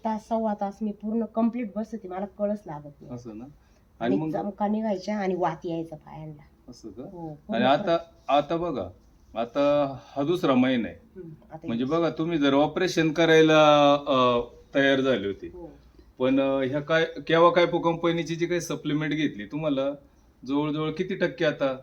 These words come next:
Speaker 1: मला
Speaker 2: रिझल्ट?
Speaker 1: जवळजवळ तीस पस्तीस टक्के फरक
Speaker 2: हा,
Speaker 1: पडला.
Speaker 2: म्हणजे पस्तीस टक्केच्या पुढं आता
Speaker 1: हो.
Speaker 2: रिझल्ट लागलेला आहे.
Speaker 1: हम्म.
Speaker 2: तुम-, तुम्ही ह्या, अ, ह्या का, केव्हा काय पो कंपनीच्या प्रॉडक्टनी खुश आहात का?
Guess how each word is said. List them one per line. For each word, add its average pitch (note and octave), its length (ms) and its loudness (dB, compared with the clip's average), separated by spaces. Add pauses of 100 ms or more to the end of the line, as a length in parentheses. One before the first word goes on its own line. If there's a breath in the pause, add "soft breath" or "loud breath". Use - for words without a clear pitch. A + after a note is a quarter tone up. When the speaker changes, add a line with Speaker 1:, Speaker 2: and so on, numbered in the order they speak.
(260)
Speaker 1:
मला G#3 200 -4
Speaker 2:
रिझल्ट? A3 180 -4
Speaker 1:
जवळजवळ G#3 180 -6 (540)
तीस A3+ 140 -6
पस्तीस A#3 440 -12
टक्के D3+ 240 -16
फरक E3+ 160 -20
Speaker 2:
हा, A#2 140 -8
Speaker 1:
पडला. A2 80 -6
Speaker 2:
म्हणजे A2+ 220 -6
पस्तीस D#3+ 440 -6
टक्केच्या B2+ 360 -6
पुढं D#3 220 0
आता E3+ 260 -2 (100)
Speaker 1:
हो. D3 260 -18
Speaker 2:
रिझल्ट D3+ 320 0
लागलेला G#2 400 -8
आहे. - 20 -8
Speaker 1:
हम्म. - 460 -18
Speaker 2:
तुम-, E3+ 500 -8
तुम्ही F3+ 360 -2
ह्या, C#3+ 460 2
अ, C3 280 -4 (540)
ह्या D3 320 4 (320)
का, D3 100 4
केव्हा D#3+ 360 2
काय E3 160 2
पो E3 140 -4
कंपनीच्या D#3+ 800 -4
प्रॉडक्टनी D#3 480 -6
खुश C3+ 240 -12
आहात C3+ 140 -2
का? - 160 -20